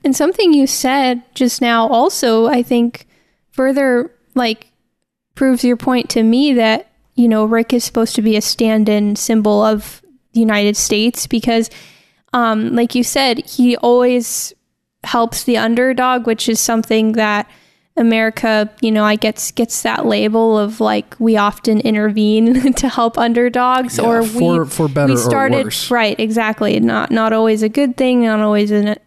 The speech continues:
Speaker 1: wholly bad thing. It, it's very complicated.
Speaker 2: Mm-hmm.
Speaker 1: Um, and the li-, lines are often gray.
Speaker 2: Mm-hmm.
Speaker 1: Um, but that's kind of the,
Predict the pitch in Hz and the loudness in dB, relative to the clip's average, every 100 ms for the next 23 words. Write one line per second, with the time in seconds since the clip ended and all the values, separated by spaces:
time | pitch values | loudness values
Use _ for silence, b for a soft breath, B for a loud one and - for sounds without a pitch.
0 | _ - 240 247 233 220 208 208 b b | _ -6 -4 0 2 2 2 -2 b b
1 | b b 247 240 240 240 226 208 208 - | b b -2 -2 -2 0 0 -2 -6 -6
2 | - - 233 220 - 233 - 208 226 202 | -8 -4 -2 -2 -2 -2 -2 -4 -2 -2
3 | 202 208 - B - 220 208 202 208 233 | 0 -2 -4 B 0 0 0 -2 -2 -4
4 | 240 - - 226 214 202 208 208 214 220 | -8 -12 -4 0 0 0 -2 -2 -2 -2
5 | - 220 226 220 214 202 202 202 196 214 | -2 0 0 0 0 0 -2 -2 0 0
6 | 220 202 196 B B 120 202 220 202 202 | 0 0 -2 B B -10 -4 -2 0 -2
7 | 226 220 226 214 - - 233 220 202 214 | -4 -2 -4 -4 -6 -2 0 0 0 0
8 | 208 202 | 2 0